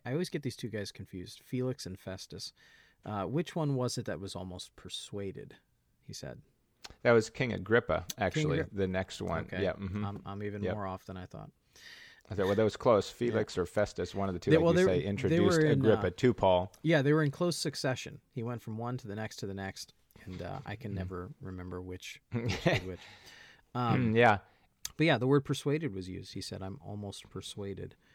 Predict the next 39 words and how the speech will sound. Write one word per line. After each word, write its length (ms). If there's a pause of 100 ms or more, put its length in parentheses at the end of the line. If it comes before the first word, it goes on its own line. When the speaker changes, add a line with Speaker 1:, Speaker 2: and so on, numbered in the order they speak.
(380)
Speaker 1:
or, 180
"Thou 180
hast 200
almost 340
persuaded 580
me." 100
I 100
can't 180
remember 280
how 60
he 80
said 200
it, 120
but 100 (100)
the, 220
the 80
word 180
persuaded 500
was 160
used. 300 (800)
Um, 380
so 120
Speaker 2:
Eh. 40
Speaker 1:
there 100
is 80
a 60
place 260
for 140
that. 180 (1160)
Speaker 2:
Yeah, 200
and 280
what, 140
and 280
my 180
point 320
is 220
that 340
is 320
the, 340